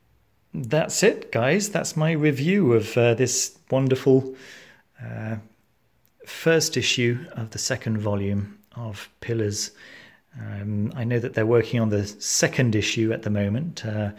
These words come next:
which is on, um, Ares, uh, on, on, yeah, uh, the g-,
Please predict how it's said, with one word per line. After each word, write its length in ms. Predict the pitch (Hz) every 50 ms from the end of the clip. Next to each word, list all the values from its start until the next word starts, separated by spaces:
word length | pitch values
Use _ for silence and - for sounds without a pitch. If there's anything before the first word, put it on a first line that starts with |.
| - - - - - - _ _
which 180 | 117 110 - 110
is 100 | 101 107
on, 460 | 104 101 101 101 101 110 139 - - _ _ _ - -
um, 500 | 123 117 110 110 107 104 101 101 107 - - _ _ _ _ -
Ares, 580 | 123 123 123 123 139 175 190 180 - - - - _ _ _ _ _ _ _ _ _ _ _ 127
uh, 460 | 123 117 110 110 - - - - 107
on, 340 | 101 101 98 95 95 101 - - 165
on, 240 | 117 107 98 95 98 - _ _ _ _ - _ _ _ _ _ _ _ _ _ - -
yeah, 140 | 117 - - - _ _
uh, 180 | - 110 104 98
the 100 | 101 107
g-, 920 | - - _ _ _ - - - - - - - _ _ _ _ - -